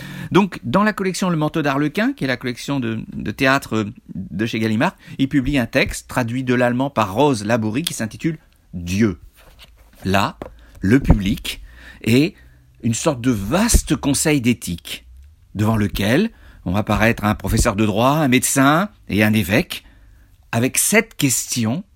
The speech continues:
un homme de soixante-dix-huit ans, en parfaite santé, a-t-il le droit d'être aidé à mourir ? Et tous les trois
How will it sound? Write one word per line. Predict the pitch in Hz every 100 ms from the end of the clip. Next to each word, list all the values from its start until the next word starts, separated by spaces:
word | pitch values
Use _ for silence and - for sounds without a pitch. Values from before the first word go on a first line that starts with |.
| _ _ - - -
un | 98 120
homme | 151 185
de | 123
soixante-dix-huit | 117 - 156 156 139 113 113 123 -
ans, | 117 180 - _ _
en | - 120
parfaite | - 196 - - 165 -
santé, | - 131 117 120 170 - - - - 151
a-t-il | 139 - 170
le | 143
droit | 135 123 143 190
d'être | - 165 - -
aidé | - 131 135 170 - - - _ _
à | 113
mourir ? | 113 90 85 - - - 135 220 -
Et | 226
tous | 277
les | 226
trois | 175 - 139 -